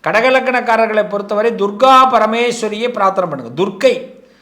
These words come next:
துர்க்கையுடைய மந்திரத்தை எடுத்துங்க. "காத்தியாயனாய் வித்மகே கன்னியகுமாரி தீமகி தன்னோ துர்கி பிரஜோதிகா." அவ்வளவுதான். சிறப்பா இருப்பீங்க, நல்லா இருப்பீங்க, நல்லது நடக்கும். உங்க லக்னத்தை அதிகப்படுத்துவதற்காக, இன்னும் வளர்ச்சி கொண்டு வருவதற்காக, லக்னத்திற்கான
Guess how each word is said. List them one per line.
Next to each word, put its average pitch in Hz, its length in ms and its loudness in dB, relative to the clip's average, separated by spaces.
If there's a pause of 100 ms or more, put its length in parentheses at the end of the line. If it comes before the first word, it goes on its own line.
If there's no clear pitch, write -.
(340)
துர்க்கையுடைய 214 480 0
மந்திரத்தை 190 440 -4
எடுத்துங்க. 170 260 -10
"காத்தியாயனாய் 175 880 -4
வித்மகே 170 420 -10
கன்னியகுமாரி 170 640 -8
தீமகி 170 320 -10
தன்னோ 160 340 -8
துர்கி 147 380 -14
பிரஜோதிகா." 127 560 -14 (240)
அவ்வளவுதான். 170 600 -4 (540)
சிறப்பா 202 420 4
இருப்பீங்க, 220 280 -4
நல்லா 208 280 2
இருப்பீங்க, 208 280 -6
நல்லது 208 280 0
நடக்கும். 202 340 -2
உங்க 175 180 -2
லக்னத்தை 220 480 -2
அதிகப்படுத்துவதற்காக, 202 920 -4
இன்னும் 202 240 -8
வளர்ச்சி 202 400 -2
கொண்டு 196 220 -8
வருவதற்காக, 185 840 -4 (840)
லக்னத்திற்கான 220 1300 0